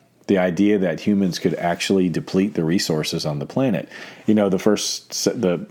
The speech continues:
Native Americans, certainly just because of their population levels, but when the white people first came to the Chesapeake Bay, Jamestown and all that stuff, uh, they looked at the Chesapeake Bay and said,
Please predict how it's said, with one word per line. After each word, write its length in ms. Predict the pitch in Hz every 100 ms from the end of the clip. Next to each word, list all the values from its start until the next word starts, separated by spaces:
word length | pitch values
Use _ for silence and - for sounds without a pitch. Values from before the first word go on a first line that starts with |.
| -
Native 220 | 92 80
Americans, 460 | 80 80 80 76 -
certainly 340 | 73 73 73
just 220 | - -
because 260 | - - -
of 80 | 135
their 80 |
population 600 | - - - 73 78 69
levels, 280 | 69 71 71
but 160 | - 69
when 140 | 78
the 80 | 78
white 240 | 82 80
people 280 | 85 78 78
first 280 | - 76 -
came 260 | 80 76 76
to 100 | 73
the 80 | -
Chesapeake 480 | 80 - 78 76
Bay, 380 | 101 101 90 85 - _ -
Jamestown 640 | 87 80 78 73 76 76 73
and 140 | 73
all 160 | 73 76
that 160 | 71
stuff, 280 | - 73 - - - - - -
uh, 140 | 78 80
they 100 | 87
looked 220 | 92 87
at 20 |
the 80 | 80
Chesapeake 420 | 85 78 85 76
Bay 220 | 90 90
and 120 | 82
said, 340 | - 78 73